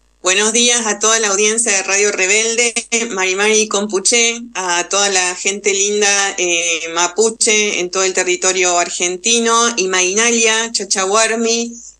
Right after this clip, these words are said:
para toda la gente que resiste en el corte de Purmamarca y resiste la violencia estatal en Jujuy, que también nos está escuchando, y Puamá para toda la, la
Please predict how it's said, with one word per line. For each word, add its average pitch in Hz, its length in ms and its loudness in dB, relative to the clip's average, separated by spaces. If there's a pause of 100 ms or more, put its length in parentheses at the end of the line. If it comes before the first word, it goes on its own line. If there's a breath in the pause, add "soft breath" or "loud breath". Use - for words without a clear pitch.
para 180 360 0
toda 214 260 2
la 202 120 -4
gente 214 520 -2
que 185 140 0
resiste 220 960 0
en 185 120 -4
el 175 120 -2
corte 202 320 -2
de 190 140 0
Purmamarca 208 1040 0
y 185 160 -4
resiste 180 520 -2
la 180 120 2
violencia 185 500 0
estatal 202 580 -2
en 180 180 -4
Jujuy, 233 440 0
que 220 100 0
también 170 340 0
nos 190 200 -2
está 175 220 -4
escuchando, 226 840 0 (460 loud breath)
y 190 400 2
Puamá 220 680 2
para 196 240 -2
toda 214 240 2
la, 190 800 0
la 190 200 -2